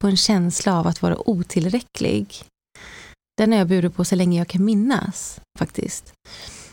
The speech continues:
Ehm, men jag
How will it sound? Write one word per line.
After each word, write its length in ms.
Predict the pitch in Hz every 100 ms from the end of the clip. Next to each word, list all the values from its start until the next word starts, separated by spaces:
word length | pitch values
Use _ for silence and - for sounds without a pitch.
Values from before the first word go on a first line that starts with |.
| _ _ -
Ehm, 760 | 202 196 190 185 185 185 196 196 - - - _ 214
men 420 | 202 190 185 190 - _ _ _ _ _ _ -
jag 720 | 202 180 202 190 185 185 180